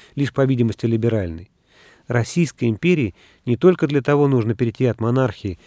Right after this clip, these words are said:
к президентской республике и ввести конституцию, отменить цензуру,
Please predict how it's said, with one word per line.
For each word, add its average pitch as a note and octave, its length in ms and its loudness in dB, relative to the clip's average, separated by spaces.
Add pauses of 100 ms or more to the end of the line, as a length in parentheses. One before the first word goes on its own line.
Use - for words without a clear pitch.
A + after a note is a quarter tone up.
(140)
к - 40 -20
президентской B2+ 600 2
республике B2 600 0 (220)
и A#2 80 -2
ввести A#2+ 360 0
конституцию, C3 640 -2
отменить B2 300 0
цензуру, B2+ 440 2